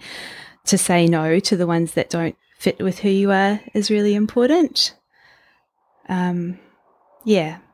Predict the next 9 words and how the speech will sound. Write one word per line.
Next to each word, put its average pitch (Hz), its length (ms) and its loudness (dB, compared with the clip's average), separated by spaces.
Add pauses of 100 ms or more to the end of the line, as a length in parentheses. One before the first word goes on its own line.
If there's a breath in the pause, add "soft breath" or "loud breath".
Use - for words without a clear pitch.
(120)
So 220 140 0
I 220 60 2
think 254 200 0 (360)
backing 190 260 2
myself 156 540 -2
and 165 460 -2 (840)
really 185 480 2
trusting 165 460 -2
in 156 300 -2